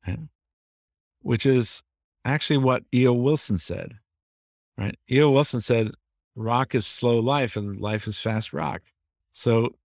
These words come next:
here you have the greatest life scientist in the last half century saying the same thing as the indigenous cosmologist,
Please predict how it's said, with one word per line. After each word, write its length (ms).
here 160
you 140
have 220
the 100
greatest 540
life 280
scientist 800
in 80
the 80
last 380
half 180
century 640
saying 420
the 60
same 380
thing 480
as 240
the 80
indigenous 720
cosmologist, 1000